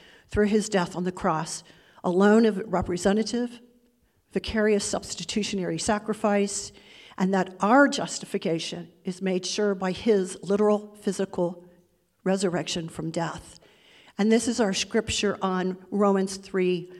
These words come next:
twenty-three. "For all have sinned and fall short of the glory of God, and are justified by his grace as a gift,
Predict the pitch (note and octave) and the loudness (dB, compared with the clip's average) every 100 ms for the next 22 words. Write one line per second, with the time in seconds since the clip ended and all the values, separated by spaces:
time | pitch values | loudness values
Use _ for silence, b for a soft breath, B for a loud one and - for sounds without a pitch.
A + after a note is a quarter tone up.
0 | B B - G3 - F3+ - F#3 F3 D#3+ | B B -8 -6 -6 -10 -8 -4 -2 -4
1 | - - _ _ _ _ _ b b b | -8 -20 _ _ _ _ _ b b b
2 | b b - G3+ G3 G#3+ B3 A#3+ A#3+ - | b b 0 2 6 8 8 6 0 0
3 | A3+ A3+ G#3+ G#3+ - - G3 F#3+ F#3+ - | 2 4 2 -2 -6 -4 0 -2 -4 -14
4 | - G3 F#3 F#3 - G#3 E3 - E3+ F3+ | 0 2 2 0 0 2 0 -4 -6 -2
5 | F3+ F#3 F#3 F3 F3+ F3+ D#3+ - - b | 0 2 2 0 -2 -2 -4 -8 -14 b
6 | b b F#3+ F3 F3+ E3 F#3 - A#3 F#3 | b b 0 0 0 -2 -2 -2 2 2
7 | F#3 E3+ F#3 F#3 - F#3 E3 - E3 E3 | 2 0 -2 -4 -4 -4 -4 -8 -8 -4
8 | D#3 D#3+ - - | -4 -4 -6 -12